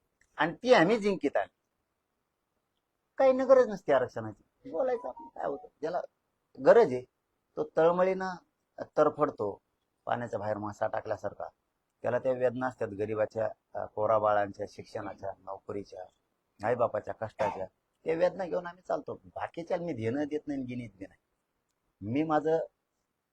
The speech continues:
बावीस वर्षापासून आणि आत्ताच्या दोन वर्षापासून मी या म-, समाजासाठी झटून काम करतो, झोकून देऊन काम करतो, इमानदारीनं करतो, हटत नाही,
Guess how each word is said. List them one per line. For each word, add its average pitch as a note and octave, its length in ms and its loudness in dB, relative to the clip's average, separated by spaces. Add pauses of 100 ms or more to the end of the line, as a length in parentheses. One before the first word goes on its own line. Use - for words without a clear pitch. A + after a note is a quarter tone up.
(140)
बावीस C3+ 320 4
वर्षापासून D3+ 680 -2 (240)
आणि C3+ 180 0
आत्ताच्या D#3 400 0
दोन C3 200 -2
वर्षापासून G2 580 -6 (800)
मी D#3 300 -2
या D#3 120 0
म-, D3 100 -4
समाजासाठी C3+ 720 -2 (160)
झटून C#3 260 -6
काम F#2+ 220 -2
करतो, - 360 -16 (180)
झोकून C3 320 -6
देऊन D3+ 200 0
काम A2 200 -6
करतो, - 400 -14
इमानदारीनं C3 680 -6
करतो, - 260 -10 (480)
हटत - 340 -6
नाही, G#3+ 180 -4